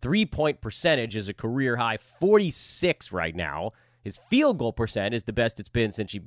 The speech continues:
since, uh, two thousand and eighteen, and it's actually still better than that. So there's a lot of stuff going on with Beasley that does not feel like it's gonna stick. And if you're looking at the up and down of his season, he's had, like, three or four mega games, and then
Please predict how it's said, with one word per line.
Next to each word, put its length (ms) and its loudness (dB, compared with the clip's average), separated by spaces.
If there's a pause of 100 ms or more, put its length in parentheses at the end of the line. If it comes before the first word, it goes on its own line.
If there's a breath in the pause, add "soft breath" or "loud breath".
(160)
since, 380 -10 (120)
uh, 240 -2 (100)
two 120 2
thousand 320 2
and 100 0
eighteen, 540 -2
and 100 -4
it's 80 -8
actually 280 -4
still 180 -6
better 300 -2
than 140 -12
that. 260 -8 (640)
So 180 2
there's 140 4
a 60 0
lot 260 4
of 60 -4
stuff 220 0
going 220 0
on 140 0
with 140 -6
Beasley 320 -4
that 200 -6
does 220 -4
not 220 -2
feel 160 -4
like 200 -6
it's 120 -18
gonna 140 -10
stick. 460 0 (520)
And 180 2
if 60 -2
you're 100 0
looking 240 4
at 120 4
the 180 -4
up 100 -4
and 140 0
down 220 0
of 60 0
his 120 -4
season, 560 -4
he's 200 -4
had, 280 2
like, 200 0
three 440 -6
or 100 -2
four 560 0 (800 soft breath)
mega 600 2
games, 580 -8 (520)
and 220 2
then 400 2